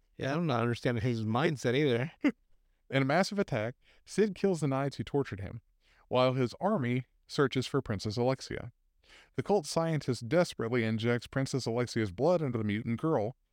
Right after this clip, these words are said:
Speaker 2: She becomes a demon, kills the scientist,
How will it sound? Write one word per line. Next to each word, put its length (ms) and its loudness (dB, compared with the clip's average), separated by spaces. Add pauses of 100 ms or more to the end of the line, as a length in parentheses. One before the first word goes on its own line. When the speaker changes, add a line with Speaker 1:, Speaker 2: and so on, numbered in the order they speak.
(500)
Speaker 2:
She 140 0
becomes 260 0
a 60 -4
demon, 400 0 (340)
kills 280 2
the 80 -2
scientist, 640 -2